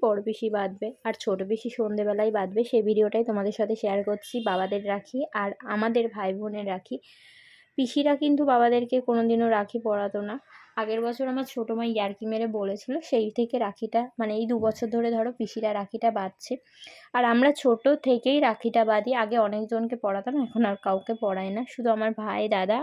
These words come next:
আর কবিদা, যেহেতু আমাকে বোন পাতিয়েছে, কবিদা আসে, তাই কবিদাকে। আর সঞ্জয় দাও আমাকে বোন পাতিয়েছে, ওই জন্য সঞ্জয় দা মানে গোপালের বাবাকে। তো এই চারজনকে রাখি বেঁধেছি। আমাদের রাখিতে প্রদীপ লাগে। আহ, পিসিরা এখানে ধূপকাঠি দিয়েছে, আমি ধূপকাঠি দিই না।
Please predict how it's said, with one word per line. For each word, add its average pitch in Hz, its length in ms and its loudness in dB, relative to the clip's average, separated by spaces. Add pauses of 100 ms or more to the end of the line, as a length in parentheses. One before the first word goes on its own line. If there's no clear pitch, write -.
আর 247 180 0
কবিদা, 214 360 0
যেহেতু 220 240 -4
আমাকে 214 240 -4
বোন 202 300 -4
পাতিয়েছে, 214 440 -8 (100)
কবিদা 202 380 -2
আসে, 202 240 -8 (120)
তাই 208 220 -2
কবিদাকে। 214 520 -2 (540)
আর 262 60 -6
সঞ্জয় 233 460 2
দাও 285 140 4
আমাকে 277 240 2
বোন 240 280 2
পাতিয়েছে, 233 360 0
ওই 220 140 2
জন্য 220 220 -2
সঞ্জয় 214 420 -2
দা 214 100 0
মানে 226 200 -2
গোপালের 208 400 0
বাবাকে। 196 400 -4 (1040)
তো 277 100 -4
এই 233 120 4
চারজনকে 226 600 0
রাখি 220 260 0
বেঁধেছি। 214 500 -4 (640)
আমাদের 247 360 2
রাখিতে 247 440 0
প্রদীপ 233 400 0
লাগে। 233 380 2 (340)
আহ, 214 260 0
পিসিরা 254 300 0
এখানে 269 240 2
ধূপকাঠি 247 460 0
দিয়েছে, 240 320 -2
আমি 254 120 2
ধূপকাঠি 226 460 2
দিই 214 220 -4
না। 214 140 -2